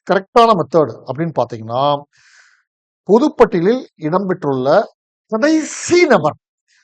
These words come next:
கடைசி நபர், அது பத்து வேக்கன்சியா இருக்கலாம், நூறு வேக்கன்சியா இருக்கலாம், ஆயிரம் வேக்கன்சியா இருக்கலாம்.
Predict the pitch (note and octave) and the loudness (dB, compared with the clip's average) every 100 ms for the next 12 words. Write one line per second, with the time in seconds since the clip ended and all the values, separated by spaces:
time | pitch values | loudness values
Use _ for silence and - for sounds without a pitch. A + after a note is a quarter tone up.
0 | _ - F#3+ C4+ A3 D4+ A#3+ D3 - - | _ -2 0 0 -2 -2 0 -2 -4 -6
1 | D3 D3+ - E3 D#3+ D#3+ E3 D3+ D#3+ D#3 | -4 -2 0 0 -2 -2 -2 0 0 0
2 | F3 E3 D#3+ E3 D3 D3+ E3+ E3+ D#3 E3+ | 0 0 0 -4 -4 -2 -2 -2 0 0
3 | D#3+ D#3 E3 E3+ C#3+ D3 A#2 | 0 -2 -6 -4 -4 -4 -10